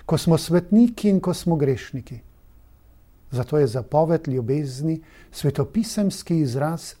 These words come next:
resnice o človeku. Smrt, ki jo povzroča greh, je nesposobnost ljubezni.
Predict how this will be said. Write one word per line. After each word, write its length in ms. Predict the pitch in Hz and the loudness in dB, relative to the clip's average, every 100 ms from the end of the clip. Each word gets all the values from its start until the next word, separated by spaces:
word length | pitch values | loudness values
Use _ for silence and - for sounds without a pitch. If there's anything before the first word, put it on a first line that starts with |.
| - | -6
resnice 720 | 175 185 185 165 160 - 160 | 0 0 0 -2 -4 -4 -6
o 100 | 151 | -6
človeku. 640 | 147 160 143 123 107 117 - - - - - - - _ _ _ _ - | -6 -4 -2 -4 -6 -14 -20 -20 -20 -20 -20 -20 -20 _ _ _ _ -20
Smrt, 520 | - - 160 202 - - - - - - | -8 2 4 4 2 -10 -20 -20 -20 -2
ki 120 | 156 | 2
jo 100 | 143 | 2
povzroča 580 | 147 135 147 185 - 135 | 2 2 2 -2 -2 -2
greh, 360 | 113 170 127 - - - - - - - | 0 0 -2 -6 -20 -20 -20 -20 -14 -2
je 340 | 143 147 139 - | 2 2 0 -4
nesposobnost 1160 | 139 170 196 - 202 - 160 156 139 156 147 - | 0 0 -2 -6 -6 -4 0 0 -2 -6 -8 -4
ljubezni. 600 | 165 139 120 101 110 107 | -2 0 -2 -4 -8 -12